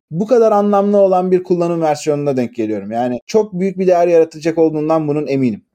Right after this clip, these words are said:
O yüzden gerçekten elinize sağlık. Çok, çok değerli. Değer önerisi bir hayli yüksek. Heyecanlandım. Oradan da çıkamıyorum bir türlü. Bunu ayrıca görüşelim derim yani. <laughs> Süper. Şimdi bir yandan hafif böyle, e, girişimcilik tarafından falan da bahsetmişken,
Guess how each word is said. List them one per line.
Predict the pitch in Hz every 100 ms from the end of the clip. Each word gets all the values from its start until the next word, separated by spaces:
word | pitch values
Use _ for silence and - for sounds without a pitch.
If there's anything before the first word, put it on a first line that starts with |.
| 151
O | 143
yüzden | 139 151 151 -
gerçekten | 160 160 143 151 147
elinize | 139 135 135
sağlık. | 131 110 104
Çok, | 147 131 _ _ _
çok | 160 -
değerli. | 127 110 95 87 _ -
Değer | 127 135
önerisi | 120 120 117 131
bir | 131
hayli | 127 123 120
yüksek. | 120 - 185
Heyecanlandım. | 151 131 139 139 139 165
Oradan | 143 139 143
da | 160
çıkamıyorum | - - 147 120 113 117
bir |
türlü. | 120 131 175 180 -
Bunu | 160
ayrıca | 196 190 196 185 185 175
görüşelim | 170 165 160 131
derim | 120 110
yani. | 117 117 123
<laughs> | 117 143 _ _ - - 254 - - - _ _ 208 - 185 - 185 _ - - - _ _
Süper. | - 160 156 127
Şimdi | - 151 160 160
bir |
yandan | 165 160 175 160
hafif | 147 -
böyle, | 156 151 160 147 139 139
e, |
girişimcilik | 135 135 135 151 151 156
tarafından | 156 151 151 156 151
falan | 151 156
da | 160 151
bahsetmişken, | 143 - 160 202 - 151